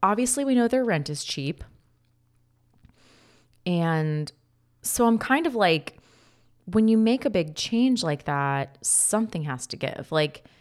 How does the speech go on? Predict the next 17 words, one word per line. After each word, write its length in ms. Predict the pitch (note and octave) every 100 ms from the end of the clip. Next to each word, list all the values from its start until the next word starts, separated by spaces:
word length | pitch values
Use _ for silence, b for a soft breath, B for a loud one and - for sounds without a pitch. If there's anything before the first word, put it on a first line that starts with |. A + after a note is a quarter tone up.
| b b -
you 120 | F#3
don't 200 | G#3+ G#3
just 220 | F3+ -
keep 280 | - E3+ -
spend-, 300 | - - D#3+
I 80 | F#3
mean, 280 | E3 D#3 - -
I, 120 | F#3 - -
actually, 460 | F#3 F3 - D3 D3
I 80 | D3+
say 260 | - D3+
that, 320 | C#3 A#2 B2+ -
but 100 | D#3+
a 40 |
lot 160 | D3+ D#3
of 60 | D3
people 360 | D#3 C#3 C#3